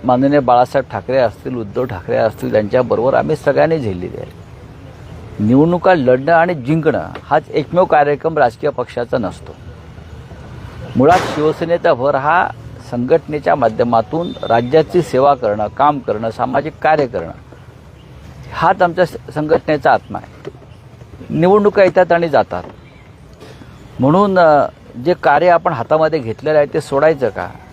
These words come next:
भारतीय जनता पक्ष आणि त्यांच्याबरोबरचे लोक हे चोवीस तास निवडणुकीच्या मूडमध्ये असतात किंवा मोडमध्ये असतात. नरेंद्र मोदी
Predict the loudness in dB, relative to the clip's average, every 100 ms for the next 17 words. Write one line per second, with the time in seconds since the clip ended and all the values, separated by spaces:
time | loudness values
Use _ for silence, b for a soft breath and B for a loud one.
0 | -20 -20 -20 -20 -20 -20 -6 -4 0 0
1 | 4 4 4 0 0 -4 -2 -2 0 -4
2 | 0 0 0 0 0 0 0 -2 0 2
3 | 0 2 0 0 0 0 0 -2 -2 0
4 | 0 2 2 2 0 2 4 4 2 -6
5 | -4 0 2 2 4 4 2 -2 -6 -6
6 | -2 2 2 2 2 0 -2